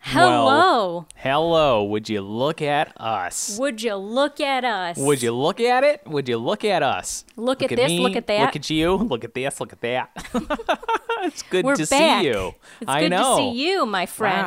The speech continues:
Speaker 2: Wow. So, uh, to update everybody, it's been, how long has it been? A month? I don't know. We've had a
Speaker 1: Uh,
Speaker 2: hiatus. A
Speaker 1: well,
Speaker 2: bit
Speaker 1: we
Speaker 2: of a
Speaker 1: haven't
Speaker 2: hiatus.
Speaker 1: recorded since August, and it is
Speaker 2: Wow.
Speaker 1: October
Speaker 2: Uh,
Speaker 1: fifth
Speaker 2: what?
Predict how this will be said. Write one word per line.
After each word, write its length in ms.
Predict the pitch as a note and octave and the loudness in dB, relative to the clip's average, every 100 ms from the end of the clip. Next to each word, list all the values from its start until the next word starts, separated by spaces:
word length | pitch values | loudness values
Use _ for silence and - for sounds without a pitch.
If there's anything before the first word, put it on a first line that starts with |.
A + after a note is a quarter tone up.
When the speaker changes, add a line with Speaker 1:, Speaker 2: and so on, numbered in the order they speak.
| A#2+ | -2
Speaker 2:
Wow. 180 | F#2 - | -6 -10
So, 540 | - C#3 B2 B2+ B2+ - | -6 0 0 2 0 -4
uh, 300 | A#2 G#2+ G2+ | -4 -4 -4
to 160 | - G#2+ | -6 -6
update 340 | D3+ G#3+ D3 | -4 -2 -2
everybody, 600 | A#2 A2+ G#2+ G#2+ B2+ F3 _ _ _ - | -2 -4 -2 -2 -4 -8 _ _ _ -10
it's 200 | A#2 C3 | -8 -4
been, 460 | C3+ C#3 D3 D3+ - | -2 0 -2 -8 -6
how 120 | A#3 | -4
long 160 | F#4+ G4 | -4 -4
has 100 | G#3+ | -6
it 80 | A2+ | -6
been? 280 | F2 E2 - _ _ _ | -8 -12 -18 _ _ _
A 40 | A#2 | -6
month? 460 | G#2+ F3+ - - _ _ _ - | -4 -4 -8 -20 _ _ _ -6
I 80 | |
don't 80 | A3 | -2
know. 220 | A3+ F#3+ | 0 0
We've 80 | F#3 | 0
had 180 | F3+ F3+ | 0 0
a 60 | C3 | -2
Speaker 1:
Uh, 40 | E3 | -4
Speaker 2:
hiatus. 1000 | B2+ A#2+ D#3 G3+ - F#2 - - - - _ _ _ _ - | -6 -6 -4 -6 -6 -10 -10 -14 -14 -20 _ _ _ _ -12
A 100 | A2+ | -4
Speaker 1:
well, 680 | G#3 A3 G#3+ G#3 G3+ G3 F3+ | 2 4 4 4 2 0 -2
Speaker 2:
bit 60 | F3+ | -4
Speaker 1:
we 80 | |
Speaker 2:
of 60 | G#3+ | -6
a 40 | |
Speaker 1:
haven't 260 | C4 D4+ D4+ | -4 -4 -4
Speaker 2:
hiatus. 220 | G#3+ - | -4 -6
Speaker 1:
recorded 460 | F3+ A3 C#4+ G3+ C#3 | -2 -2 -2 -4 -4
since 360 | - F3+ E3+ - | -6 -8 -10 -8
August, 720 | F3 F#3+ G#3+ - - - - - _ - | -6 -6 -8 -10 -8 -8 -10 -20 _ -12
and 140 | F3+ | -6
it 80 | F#3 | -4
is 280 | F#3+ E3 - | -4 -6 -8
Speaker 2:
Wow. 100 | F3 | -8
Speaker 1:
October 580 | D#3+ - - G#3+ G#3 G#3+ | -8 -10 -6 -4 -4 -4
Speaker 2:
Uh, 160 | - D3+ | -6 -4
Speaker 1:
fifth 40 | |
Speaker 2:
what? 500 | G3 G#3+ A#3 - - | -2 -2 -4 -8 -10